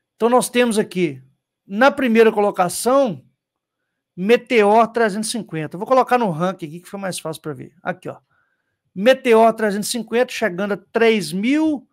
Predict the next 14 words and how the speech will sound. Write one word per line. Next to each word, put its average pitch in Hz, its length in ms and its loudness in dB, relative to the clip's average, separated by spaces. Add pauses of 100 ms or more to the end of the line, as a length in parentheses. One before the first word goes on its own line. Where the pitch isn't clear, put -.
(540)
trezentos 214 680 0
e - 20 -10
setenta 208 520 -6
e 190 60 2
uma 196 240 -4
motos 175 440 -2
vendidas 170 840 -4
em 254 180 -2
dois 208 260 2
mil 180 140 -4
e - 20 -6
vinte 160 160 -14
e - 80 -18
três, 254 580 0